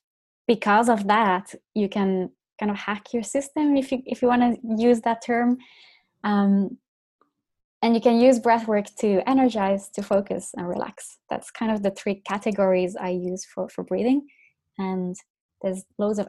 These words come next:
exercises that go into each category, but that's the main benefits, is energize, focus, and relax.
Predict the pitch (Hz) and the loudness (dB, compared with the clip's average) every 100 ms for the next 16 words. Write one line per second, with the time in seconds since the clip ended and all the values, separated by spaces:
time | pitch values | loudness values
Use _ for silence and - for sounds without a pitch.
0 | - 214 240 - 190 190 185 180 180 - | -6 -8 -8 -6 -6 -6 -8 -10 -8 -2
1 | 208 208 185 185 - 208 185 - - 190 | -2 -2 -4 -6 -8 -6 -6 -8 -10 -6
2 | 202 196 180 185 190 _ _ _ 180 - | -6 -4 -4 -4 -6 _ _ _ -10 -10
3 | _ _ 196 - 214 202 190 185 185 190 | _ _ -12 -6 -4 -4 -2 -4 -4 -6
4 | 202 - 190 - _ _ _ 208 208 202 | -12 -12 -16 -18 _ _ _ -6 -6 -6
5 | 196 190 190 - _ _ _ 185 180 185 | -6 -6 -8 -12 _ _ _ -6 -6 -8
6 | - 180 180 185 294 - - | -12 -10 -6 -6 -6 -12 -20